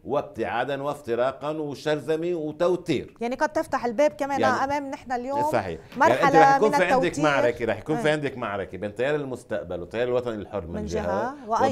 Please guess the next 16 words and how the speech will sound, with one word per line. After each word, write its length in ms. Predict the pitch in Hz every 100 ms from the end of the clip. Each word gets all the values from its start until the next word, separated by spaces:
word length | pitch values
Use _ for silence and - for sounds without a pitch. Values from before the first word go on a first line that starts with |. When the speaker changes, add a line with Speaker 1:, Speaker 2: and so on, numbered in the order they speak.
| 143
Speaker 1:
وبين 140 | 160
تيار 300 | 190 143 180 185
ال-، 260 | 151 135 120 113 107 104 101
الوطني 320 | 123 117 117
الحر 300 | - 135 143
والقوات 260 | 135 226
Speaker 2:
والقوات 200 | 131 120
من 60 | 233
Speaker 1:
اللبنانية 540 | 233 214 113 - -
Speaker 2:
جهة. 80 | 196
Speaker 1:
أيضا 160 | 220 98
من 140 | 98
جهة 280 | 90 92 87
أخرى. 480 | 87 82 82 80 82 - - -
فبيتحول 960 | 107 104 80 107 120 - 185 220 190 135
عمليا 800 | 117 117 110 107 98 101 110